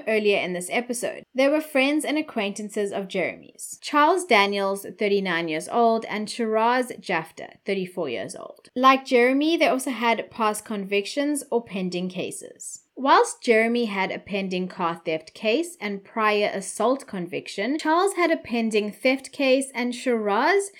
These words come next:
had a prior drug and assault conviction, as well as a pending murder case. The three of them also had multiple withdrawn cases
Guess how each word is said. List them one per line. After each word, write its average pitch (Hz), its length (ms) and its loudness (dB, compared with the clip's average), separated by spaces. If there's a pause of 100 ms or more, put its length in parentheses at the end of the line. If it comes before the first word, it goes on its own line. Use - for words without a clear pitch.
(160)
had 220 200 -2
a 185 60 -2
prior 208 500 2
drug 196 540 0
and 190 160 -6
assault 185 460 -4
conviction, 196 800 -2
as 294 220 2
well 277 240 4
as 359 140 4
a 403 80 4
pending 190 580 -4
murder 160 260 -4
case. - 720 -14
The 311 120 2
three 320 280 4
of 349 80 6
them 349 220 2
also 262 300 0
had 240 280 0
multiple 214 640 0
withdrawn 180 560 -4
cases 247 640 0